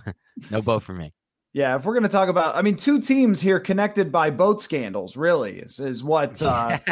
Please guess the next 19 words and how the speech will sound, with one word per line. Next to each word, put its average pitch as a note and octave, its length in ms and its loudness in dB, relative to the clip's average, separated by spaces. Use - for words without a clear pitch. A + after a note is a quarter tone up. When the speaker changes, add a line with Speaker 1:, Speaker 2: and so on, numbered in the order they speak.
Speaker 1:
<laughs> - 220 -6
Speaker 2:
the D#3+ 160 -2
Speaker 1:
Yeah, C#3+ 240 2
that's B2 220 -2
a E3 60 0
long, A#2 240 2
Speaker 2:
the A#2+ 60 2
Speaker 1:
that's B2+ 180 -2
a B2 40 -4
long, A2+ 440 -4
that's B2 180 -4
a D3 80 0
reference A#2 340 -2
for G2 120 -8
the F2 100 -4
older G2 300 -2
fans D#2+ 340 -10
too. F#2 160 -8
The, D#2 180 -8